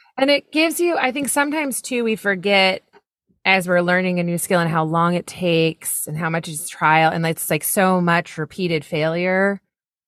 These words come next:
But again, like, for me as a person who really likes being good at stuff,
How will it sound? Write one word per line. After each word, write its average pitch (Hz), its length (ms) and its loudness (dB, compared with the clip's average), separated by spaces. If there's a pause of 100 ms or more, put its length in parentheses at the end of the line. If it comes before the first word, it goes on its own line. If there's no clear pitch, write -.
(760)
But 185 380 2 (460)
again, 185 680 2
like, 190 140 -2
for 208 140 0
me 226 240 4
as 185 160 4
a 180 40 -4
person 175 320 -2
who 165 140 -4
really 151 200 -2
likes 147 220 -2
being 147 160 -4
good 147 160 -2
at 165 100 -8
stuff, - 600 0